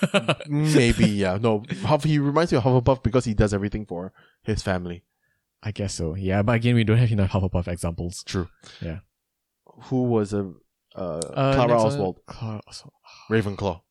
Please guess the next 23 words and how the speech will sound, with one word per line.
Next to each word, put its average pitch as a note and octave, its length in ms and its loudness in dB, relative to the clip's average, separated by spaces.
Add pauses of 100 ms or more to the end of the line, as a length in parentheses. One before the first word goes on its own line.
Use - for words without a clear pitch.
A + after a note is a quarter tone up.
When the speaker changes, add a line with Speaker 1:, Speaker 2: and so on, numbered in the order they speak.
(520)
Speaker 1:
Ravenclaw. F#2 800 -12 (260)
Speaker 2:
Yeah, G2+ 240 2
Speaker 1:
Yeah. A2+ 80 2
Speaker 2:
she D3 260 6
is C3 360 0 (380)
probably, C#3+ 540 4
uh, A2+ 180 2
the A2 120 -4
most B2+ 220 4
Ravenclaw G#2 420 -2
besides G2 280 -6
Martha. F2+ 300 -8 (380)
Speaker 1:
Yeah. G#2 260 2 (760)
Speaker 2:
And A2 460 -6
then A2 560 -4 (200)
after A2 320 -2
that A2 260 0
would G2 200 -4
be G2+ 520 -4 (1040)
Speaker 1:
After G#2+ 200 -4
that, A#2 200 -2
Speaker 2:
Pearl. A2+ 360 4
Speaker 1:
um, G2+ 480 -8